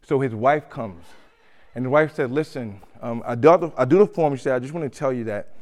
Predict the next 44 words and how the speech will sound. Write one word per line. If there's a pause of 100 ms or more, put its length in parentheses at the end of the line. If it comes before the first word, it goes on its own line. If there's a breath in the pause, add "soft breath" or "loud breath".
(420 soft breath)
after
you
prayed
for
me, (840 loud breath)
I
had
two
miscarriages. (880 soft breath)
I
never
had
miscarriage
before
until
you
prayed
for
me." (680 soft breath)
So
she's
talking
to
me,
but
this
time
I
didn't
make
the,
the
same
mistake
before. (560 soft breath)
I
said,
"Before
we
can
even
talk
about
miscarriages,